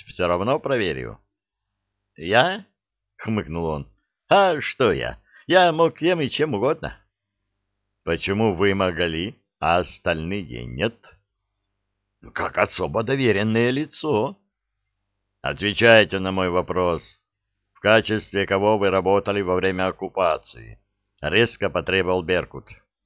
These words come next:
Какое-то время Лазарев всё ещё удивлённо смотрел на капитана, словно ожидал, что тот откажется от попытки допросить его.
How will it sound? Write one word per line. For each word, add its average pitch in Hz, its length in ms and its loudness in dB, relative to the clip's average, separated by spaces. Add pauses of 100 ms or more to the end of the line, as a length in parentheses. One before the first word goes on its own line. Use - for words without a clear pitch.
(1080)
Какое-то 175 560 4
время 95 520 -2 (320)
Лазарев 151 600 4
всё - 220 -4
ещё 123 320 0
удивлённо 117 760 0
смотрел 104 760 -2
на 107 120 -4
капитана, 101 880 -2 (320)
словно 101 420 -2
ожидал, 92 720 2 (280)
что 98 240 -4
тот 92 280 -2
откажется 92 920 0
от - 260 -2
попытки 104 560 -2
допросить 101 840 -6
его. 98 440 -2